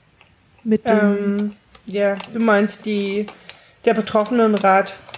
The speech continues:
Speaker 1: Genau.
Speaker 2: Der Kongress, der über diesen Betroffenenrat stattgefunden hat. Hm.
Speaker 1: Ja.
Speaker 2: Ja.
Speaker 1: <laughs> Äh, fügen wir unten ein. Da hatte sich eine, äh, Person aus dem Betroffenenrat vorgestellt mit, ähm,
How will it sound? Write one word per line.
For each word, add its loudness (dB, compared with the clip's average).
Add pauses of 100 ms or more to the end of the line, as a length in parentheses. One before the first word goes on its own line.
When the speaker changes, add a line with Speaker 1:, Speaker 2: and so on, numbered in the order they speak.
(400)
Speaker 1:
Genau. 0
Speaker 2:
Der 4
Kongress, 0
der 2
über -2
diesen 0
Betroffenenrat -2 (1160)
stattgefunden 0
hat. -2 (280)
Hm. 2
Speaker 1:
Ja. 2 (200)
Speaker 2:
Ja. 2
Speaker 1:
<laughs> -20 (600)
Äh, 2
fügen 0
wir 2
unten -2
ein. 2 (340)
Da 2
hatte 0
sich -6
eine, 2 (180)
äh, 0
Person -2
aus 0
dem -2
Betroffenenrat -2
vorgestellt 0
mit, 0 (720)
ähm, 2